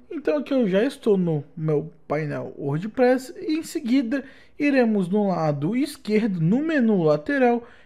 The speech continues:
e procurar pela opção chamada W P traço optimize. Então no caso aqui, esse plugin, iremos colocar o mouse em cima, irá abrir um novo menuzinho na direita e iremos clicar no botão de cache.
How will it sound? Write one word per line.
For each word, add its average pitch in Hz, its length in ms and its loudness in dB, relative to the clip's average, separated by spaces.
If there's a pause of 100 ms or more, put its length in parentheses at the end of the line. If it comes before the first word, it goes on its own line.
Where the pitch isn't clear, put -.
(120)
e 311 140 -2
procurar 285 560 0
pela 254 260 4
opção 220 460 -2
chamada 202 520 0
W 220 520 -2
P 220 240 4
traço 196 580 -4
optimize. 160 920 -4 (380)
Então 330 180 -8
no 330 80 -8
caso 240 280 0
aqui, - 140 -10
esse 180 240 -4
plugin, 285 400 -4 (100)
iremos 269 440 2
colocar 196 460 0
o 202 100 0
mouse 165 440 0
em 294 80 -2
cima, 269 480 -2 (640)
irá 311 300 0
abrir 233 240 0
um 175 120 2
novo 262 380 2
menuzinho 165 680 0
na 143 220 -6
direita 233 500 -4
e 392 320 -4
iremos 269 360 0
clicar 220 440 0
no 226 80 4
botão 196 400 -2
de 170 160 -2
cache. - 680 -2